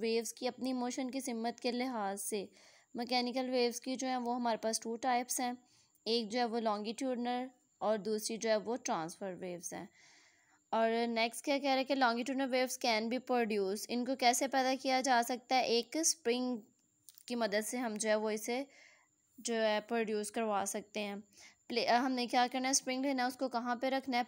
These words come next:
Placed on a smooth floor or a long bench, ठीक है, उसे हॉरिजॉन्टल सरफेस के ऊपर हमने रखना है, कोई वो फ्लोर भी हो सकता है या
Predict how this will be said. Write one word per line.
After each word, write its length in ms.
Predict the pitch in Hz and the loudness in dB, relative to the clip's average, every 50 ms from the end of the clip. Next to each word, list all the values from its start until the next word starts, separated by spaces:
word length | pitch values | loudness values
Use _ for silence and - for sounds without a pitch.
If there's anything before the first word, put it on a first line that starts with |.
| - | -4
Placed 400 | - 247 226 220 226 277 - - - | -4 0 2 2 2 0 -2 -4 -2
on 200 | 226 240 240 240 240 | -2 0 0 0 2
a 20 | 247 262 | 2 2
smooth 360 | - 262 233 220 233 233 - - | 0 0 0 -2 -2 -2 -4 -6
floor 260 | - 262 247 240 247 254 247 - - _ - | -4 0 2 2 2 0 0 -4 -2 _ 2
or 180 | 214 214 214 214 - - | 4 6 4 4 4 4
a 100 | 220 226 226 226 220 214 | 4 4 4 2 2 0
long 320 | 214 208 208 214 233 240 226 190 175 | 2 2 2 2 0 -2 -2 -2 0
bench, 400 | 180 170 165 160 165 180 - - - - | 0 0 0 -4 -2 0 0 0 0 0
ठीक 220 | - 202 208 - - | -2 -4 -4 -2 -2
है, 120 | 254 269 262 - - - - - - - - - _ | -4 -4 -6 -12 -20 -20 -20 -20 -20 -20 -20 -16 _
उसे 200 | - 254 - 311 302 320 254 | -4 -2 2 2 2 2 2
हॉरिजॉन्टल 680 | 277 254 240 220 226 247 220 262 247 233 233 226 240 247 | 2 2 2 4 2 2 2 0 0 0 0 -2 -2 0
सरफेस 400 | 240 240 220 220 - 226 226 - | 0 -2 -2 -2 -2 -2 -2 -2
के 100 | - 247 | -2 -4
ऊपर 200 | 233 240 240 247 | -2 -2 -2 -2
हमने 220 | 254 240 240 233 | 0 -2 -2 -2
रखना 260 | 220 240 226 247 233 | -2 -4 -4 -2 -4
है, 80 | 220 226 | -4 -2
कोई 280 | 226 - 226 220 226 226 | -2 0 0 2 2 0
वो 160 | 214 226 233 226 220 196 - _ _ _ _ _ _ _ _ _ _ _ _ _ _ | 0 0 0 0 -2 -4 -8 _ _ _ _ _ _ _ _ _ _ _ _ _ _
फ्लोर 340 | - - - 247 233 233 233 | -10 -4 0 2 2 2 2
भी 120 | 202 247 | 2 2
हो 120 | 269 262 254 | 2 2 2
सकता 280 | 254 254 233 - - | 2 -2 -4 2 2
है 60 | 220 226 | 2 2
या 120 | 233 226 | 4 0